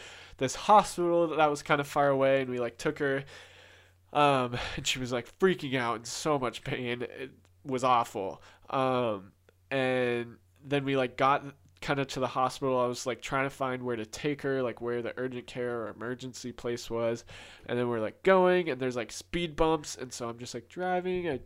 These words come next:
drive over one. She's like, "Slow down." And I'm like, "I'm sorry." And then <laughs> I'm, like, s-, going really slow. And then she's like, "Go, go, go." <laughs> And I'm like, "You don't want me to do that." <laughs> Um,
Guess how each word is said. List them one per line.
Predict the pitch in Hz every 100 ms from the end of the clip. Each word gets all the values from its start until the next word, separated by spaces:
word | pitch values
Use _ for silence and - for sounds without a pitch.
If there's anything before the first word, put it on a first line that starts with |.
| -
drive | 147 139
over | 143 147
one. | 151
She's | 147 156
like, | 160 -
"Slow | - - 453 359 339 330 330
down." | 320 339 320 311 320 302 349 294 254
And | 208
I'm | 220 233
like, | 247 - -
"I'm | 233 285 302
sorry." | - - 302 302 302 294 294 269 254 175 - - - -
And | - 165
then | 170 160 160 147 - -
<laughs> | - -
I'm, | 143 143
like, | 143 135 -
s-, | - - - 139
going | 131 131
really | 127 127 139 160
slow. | - - 160 170 147 139
And | 135
then | 135
she's | - 139
like, | 151 - - - - -
"Go, | 330 294 277
go, | 262 339 330 294
go." | 330 339 320 269 147 120
<laughs> | -
And | 160 -
I'm | 185 -
like, | 226 226 - - - - -
"You | 349 330
don't | 339 320
want | 330 339
me | 403
to | 381 370 -
do | 349 370 370 359
that." | 339 330 302 240 175 - - 208 -
<laughs> | - - - -
Um, | - 165 160 139 123 117